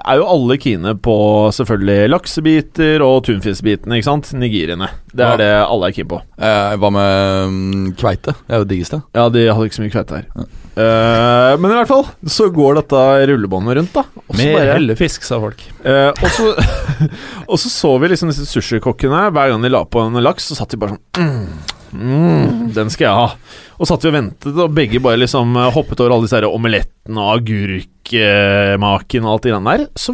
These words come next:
Speaker 1: var det en sånn fyr som satt foran oss, som dro ned alle de jævla sushibitene vi var kine på, ikke sant? Og så faen, dere blør, eller, Berger?
Speaker 2: Eh.
Speaker 1: <laughs>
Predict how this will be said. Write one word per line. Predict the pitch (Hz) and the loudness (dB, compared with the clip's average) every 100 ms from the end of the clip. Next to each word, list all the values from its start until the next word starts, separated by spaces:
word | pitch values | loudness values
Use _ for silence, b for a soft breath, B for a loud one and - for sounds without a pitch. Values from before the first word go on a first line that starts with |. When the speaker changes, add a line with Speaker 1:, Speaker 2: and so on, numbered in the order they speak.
| 247 | -6
Speaker 1:
var | 143 190 196 | -4 -2 -2
det | 185 | -2
en | |
sånn | 208 240 | -6 -8
fyr | - 147 226 | -10 -6 -6
som | 277 | -8
satt | - 202 - | -8 -8 -4
foran | 131 113 113 | -2 -2 -4
oss, | 240 - | -8 -8
som | 269 - | -10 -2
dro | 285 190 | -2 -2
ned | 117 147 240 _ _ - | -2 -4 -4 _ _ -4
alle | 254 233 160 147 240 285 B B B B B 147 | -4 -4 -10 -2 0 2 B B B B B -4
de | 214 | 0
jævla | 233 147 175 | 2 4 2
sushibitene | - 156 151 147 156 - 185 | 2 0 2 2 0 0 2
vi | 156 | 4
var | 180 | 2
kine | 185 147 113 | 0 -2 0
på, | 196 | 0
ikke | 320 | 0
sant? | 294 415 - b b b b b b | 0 -2 -8 b b b b b b
Og | 220 233 | -4 -4
så | - 214 208 196 | 0 2 2 -2
faen, | 208 175 | -2 0
dere | 160 | 0
blør, | 127 110 123 277 | 0 0 2 0
eller, | 415 | 0
Berger? | 453 403 403 | 2 0 0
Speaker 2:
Eh. | 120 - - | -2 0 0
Speaker 1:
<laughs> | - - - - 427 - 480 - 523 - | 0 0 0 0 0 2 0 2 0 2